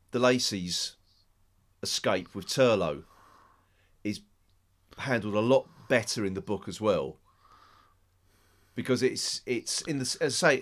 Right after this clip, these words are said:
televised version, it's so rushed through. There's no sort of jeopardy there at all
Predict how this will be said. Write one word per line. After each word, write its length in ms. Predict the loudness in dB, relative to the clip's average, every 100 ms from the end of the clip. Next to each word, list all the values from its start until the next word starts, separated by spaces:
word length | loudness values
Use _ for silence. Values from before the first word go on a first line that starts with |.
| -2
televised 420 | 2 4 6 4
version, 220 | 2 -2
it's 140 | -4 -2
so 220 | 2 2
rushed 380 | 2 0 0 -4
through. 300 | 0 0 0
There's 200 | -2 0
no 160 | 0
sort 280 | 0 -4 -6
of 60 | -4
jeopardy 500 | 0 0 -2 -6 0
there 260 | 2 2
at 180 | 0 0
all 300 | 2 2 -4